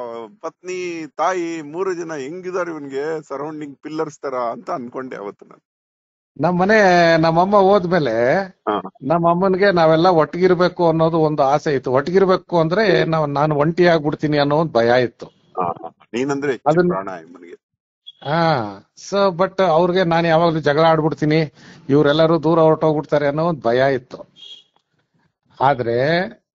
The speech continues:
Speaker 2: ಅವ್ರು ಹೋದ್ಮೇಲೆ ನಮ್ಮ ಅಕ್-, ಈ ಮನೆನೂ, ನಾನು, ನಮ್ಮ ಅಕ್ಕಂದ್ರೆ ಈ ಮೂರ್ ಜನನು ಇವ್-, ಅವ್ರಿಗೆ ಏನೇನೇ ಕೊಟ್ಟಿದ್ರು ಸರಿ,
Speaker 1: ಹಾ.
Speaker 2: ಏನ,
Speaker 1: ಹಾ.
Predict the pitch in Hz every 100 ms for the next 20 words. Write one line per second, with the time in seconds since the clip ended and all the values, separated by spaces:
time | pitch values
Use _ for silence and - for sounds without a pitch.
0 | _ 120 131 123 135 170 180 151 160 143
1 | 156 170 147 135 131 _ 131 143 143 156
2 | 180 185 214 - 120 127 147 170 190 196
3 | 160 139 131 - 151 143 135 135 180 175
4 | 180 170 170 180 151 131 131 131 131 131
5 | 175 190 196 190 175 - 185 202 170 160
6 | 127 - _ _ _ _ - - _ _
7 | _ _ _ _ _ _ _ _ _ -
8 | 120 147 123 101